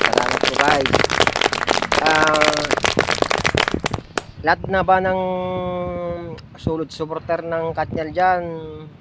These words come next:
or mga basher dyan, nakamove on na ba kayo dyan? Guys, kung hindi pa, bahala na kayo dyan. Joke. Guys, ito pala yung bagong update guys, ah, na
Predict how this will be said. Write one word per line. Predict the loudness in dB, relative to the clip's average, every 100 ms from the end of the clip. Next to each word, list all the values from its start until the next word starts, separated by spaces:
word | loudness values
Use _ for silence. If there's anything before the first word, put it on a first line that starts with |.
| -14
or | -12
mga | -8 -6 -4 -4 -2 -4 -4 -6 -6 -8 -10 -14 -18 -20 -20 -18 -18 -18 -20 -16 -2
basher | -2 0 -4
dyan, | 0 -2 0
nakamove | -4 -4 -6
on | -6
na | -4
ba | -4
kayo | 0 0
dyan? | 2 4 4 2 -6 -8 -2 -2 0
Guys, | 2 4 4 0 -4 -6 -10 -16 -20 -20 -20 -10
kung | -4
hindi | -2 0 2
pa, | 4 4 0 -12 -20 -20 -20 -20 -20 -16 -12 -2
bahala | 0 0
na | 2
kayo | 2 2
dyan. | 4 4 2 -6 -14 -16 -20 -20 -20 -6 -2 0 -2 -8 -8 -8 -6
Joke. | 0 2 0 -4 -8 -2 0 0 -6 -10 -14 -18 -20 -20 -20 -2
Guys, | 2 2
ito | 0 -2
pala | 0 2
yung | 2 2
bagong | 2 2 -2
update | -8 -8 -8
guys, | -2 -2 -2 -4
ah, | -2 0 -2
na | -4